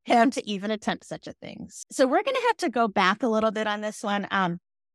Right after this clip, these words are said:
Brinkley made claims from time to time that he was a son. He, he made a lot of claims. One of them was that he was the son of a doctor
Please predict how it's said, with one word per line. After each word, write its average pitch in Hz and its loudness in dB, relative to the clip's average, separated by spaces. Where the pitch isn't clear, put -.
Brinkley 330 2
made 220 0
claims 208 -6
from 190 -10
time 185 -4
to 175 -6
time 175 -2
that 156 -4
he 180 -6
was 170 -4
a 147 -8
son. 175 -8
He, 330 0
he 359 0
made 233 4
a 185 2
lot 170 -4
of - -16
claims. 147 -14
One 254 2
of 247 -2
them 175 -2
was 175 -4
that 156 -12
he 262 -2
was 269 0
the 247 -4
son 170 -4
of 175 -6
a 185 -8
doctor 160 -12